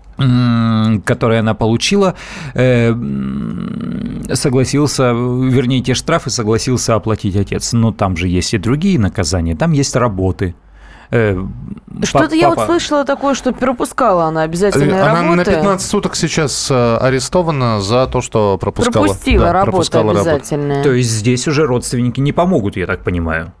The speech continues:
Speaker 1: Ну, то есть вместо неё никто работать не пойдёт. К тому же ей определили же упрощённый вариант, и е-, её же не поставили у метлы. Э, в силу того, что у неё есть проблемы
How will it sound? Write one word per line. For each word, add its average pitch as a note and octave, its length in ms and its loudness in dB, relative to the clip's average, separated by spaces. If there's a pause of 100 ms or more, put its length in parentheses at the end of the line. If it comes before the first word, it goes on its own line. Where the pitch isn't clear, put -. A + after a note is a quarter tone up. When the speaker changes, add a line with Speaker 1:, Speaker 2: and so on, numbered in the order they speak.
(240)
Speaker 1:
Ну, C3 200 4
то A2+ 100 -2
есть - 160 -2
вместо G#2 400 0
неё G2 260 0
никто G2+ 320 0
работать A#2 400 0
не A#2+ 120 0
пойдёт. D3+ 560 0
К - 80 -14
тому C#3+ 240 0
же C3 120 0
ей C#3 220 2
определили C#3 600 0
же C3+ 320 0
упрощённый C#3 800 0
вариант, G2 500 0
и A2 40 2
е-, A2+ 380 0 (220)
её B2+ 100 2
же A2+ 140 0
не A#2+ 100 0
поставили B2 540 0
у G#2+ 120 2
метлы. G#2 540 0 (380)
Э, G2+ 320 2
в F#2+ 40 -6
силу C3 540 2
того, A#2 320 0
что A#2 220 -4
у - 20 0
неё G#2+ 180 0
есть G#2+ 200 0
проблемы A#2 300 0